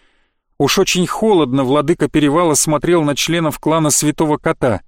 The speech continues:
хоть и обещал подумать над их просьбой, поблагодарив за сведения. Самое главное, Эдвана приняли. Владыка порадовался, сказав, что для них ценен каждый боец, и что теперь его судьбу будет решать командир местного гарнизона.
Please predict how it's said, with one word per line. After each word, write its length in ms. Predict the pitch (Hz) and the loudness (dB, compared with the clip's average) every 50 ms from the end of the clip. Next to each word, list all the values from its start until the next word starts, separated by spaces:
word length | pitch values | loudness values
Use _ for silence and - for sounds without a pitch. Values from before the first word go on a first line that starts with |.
| _ _ _ _ - | _ _ _ _ -8
хоть 240 | - - 160 - - | -2 -2 -2 -2 0
и 180 | 160 156 143 139 | 0 2 2 2
обещал 480 | 139 131 147 143 - - 220 208 151 | 2 0 0 -2 0 0 0 0 0
подумать 420 | - 151 156 165 185 160 139 - - | 0 -2 -2 0 0 0 0 -2 -2
над 160 | 147 143 139 151 | -4 -2 -2 -4
их 120 | - - | -4 -4
просьбой, 480 | - 180 202 165 131 127 131 117 - _ _ _ _ _ | -2 0 0 0 2 2 0 0 0 _ _ _ _ _
поблагодарив 540 | - 156 147 147 143 143 139 151 151 160 139 | -6 -2 -2 0 -2 0 0 0 2 2 2
за 140 | 117 120 160 | 2 0 0
сведения. 640 | 151 - - 143 131 113 110 110 104 101 95 85 - _ _ _ _ _ _ _ _ _ _ _ _ _ _ - | 0 0 0 0 0 2 2 0 0 0 0 -2 -6 _ _ _ _ _ _ _ _ _ _ _ _ _ _ -6
Самое 520 | - - - 180 175 151 143 143 139 127 | -2 0 2 2 2 2 2 2 0 0
главное, 640 | 113 113 135 185 220 202 135 117 113 104 95 87 - _ _ _ _ _ _ _ _ - | 0 0 0 2 2 0 0 0 0 0 -2 -4 -6 _ _ _ _ _ _ _ _ -2
Эдвана 480 | 180 190 180 147 139 160 165 165 165 | 0 0 0 0 0 0 0 0 -2
приняли. 560 | - - 185 208 180 131 117 110 98 87 - - _ _ _ _ _ _ _ _ _ _ _ _ - | 0 0 0 2 2 4 2 2 2 0 -4 -6 _ _ _ _ _ _ _ _ _ _ _ _ -6
Владыка 440 | - 131 151 185 196 202 247 - 170 | -2 0 2 2 2 2 0 -2 -2
порадовался, 640 | - - 170 196 214 175 151 143 139 127 - 143 120 | -2 -2 0 0 0 0 2 0 0 0 0 -2 -2
сказав, 400 | - - 151 135 143 190 180 - | 0 0 0 0 2 0 0 0
что 220 | - - 160 139 | -2 -2 -2 -2
для 160 | 123 135 143 | 0 0 0
них 200 | 151 185 196 - | 0 0 -2 -2
ценен 440 | - - - 170 185 175 160 147 127 | -2 0 0 2 2 2 2 0 0
каждый 320 | - 165 170 143 135 151 | 0 0 0 2 0 0
боец, 560 | 139 139 135 135 143 175 175 147 - - - - - _ _ _ _ - | 0 2 0 2 2 2 0 0 0 -2 -4 -4 -10 _ _ _ _ -6
и 60 | - 135 | -4 -4
что 180 | - - 175 | 0 0 -2
теперь 320 | - - 135 - 190 214 190 | -2 -2 -4 -2 -2 -2 0
его 260 | 147 147 160 170 160 | 0 0 0 2 2
судьбу 400 | - - 151 123 117 139 208 202 | 2 2 0 0 0 -2 -2 0
будет 300 | 139 160 175 156 147 - | 2 0 0 0 -2 -2
решать 320 | 101 95 - - 185 - | -2 0 0 0 -2 -2
командир 540 | - - 170 160 151 143 131 123 151 185 180 | -2 -4 -2 0 0 0 0 2 0 2 2
местного 400 | 147 147 165 - - 170 165 160 | 2 0 0 0 0 0 -2 0
гарнизона. 760 | 147 165 170 170 180 170 139 123 127 123 117 110 104 - - | 0 0 0 2 2 2 2 2 2 2 2 2 0 -2 -4